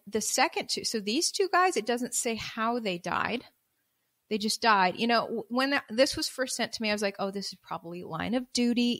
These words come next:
Either they had a, you know, they were shot by a suspect or they had a car crash in a high-speed chase. But no, these appear to be not related to chasing crime at all. So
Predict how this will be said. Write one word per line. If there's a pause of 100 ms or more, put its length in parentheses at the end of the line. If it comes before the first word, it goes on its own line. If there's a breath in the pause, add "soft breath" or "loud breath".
Either
they (480 loud breath)
had
a,
you
know, (380)
they
were
shot
by
a
suspect
or
they
had
a
car
crash
in
a
high-speed
chase. (540 loud breath)
But
no, (500)
these
appear
to
be (200)
not
related
to
chasing
crime
at
all. (280 loud breath)
So